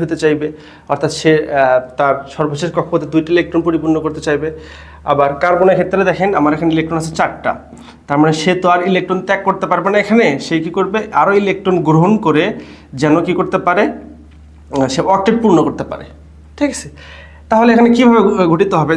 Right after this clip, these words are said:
তাহলে দেখেন, এখানে গঠিত হবে এইভাবেই, কার্বন এই হাইড্রোজেনের সাথে একটা ইলেকট্রন ভাগাভাগি করে নেবে। একটা ইলেকট্রন ভাগাভাগি করে নেবে হাইড্রোজেনের সাথে। তাহলে কি ঘটনা ঘটবে?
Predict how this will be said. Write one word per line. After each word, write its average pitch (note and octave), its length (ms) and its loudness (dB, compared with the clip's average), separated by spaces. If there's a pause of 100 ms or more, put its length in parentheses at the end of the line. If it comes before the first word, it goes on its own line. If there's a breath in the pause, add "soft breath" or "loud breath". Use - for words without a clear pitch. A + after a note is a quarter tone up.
তাহলে F#3+ 260 2
দেখেন, G3+ 160 0
এখানে F#3+ 260 0
গঠিত F#3+ 160 0
হবে G3+ 200 2
এইভাবেই, E3 320 2 (220)
কার্বন F3 460 4 (720 loud breath)
এই D#3+ 160 4
হাইড্রোজেনের F#3+ 460 4
সাথে G3 160 -2
একটা F3 260 -2
ইলেকট্রন E3+ 280 2 (100)
ভাগাভাগি E3 400 0
করে D3+ 260 -2
নেবে। - 220 -18 (1600)
একটা C#3 160 -10 (140)
ইলেকট্রন D#3 320 0
ভাগাভাগি D3 400 0
করে C#3 140 -4
নেবে A#2+ 140 -6
হাইড্রোজেনের B2+ 380 -6
সাথে। - 160 -16 (480 loud breath)
তাহলে G3+ 260 4
কি A#3 60 4 (100)
ঘটনা A3 280 4
ঘটবে? G#3 240 2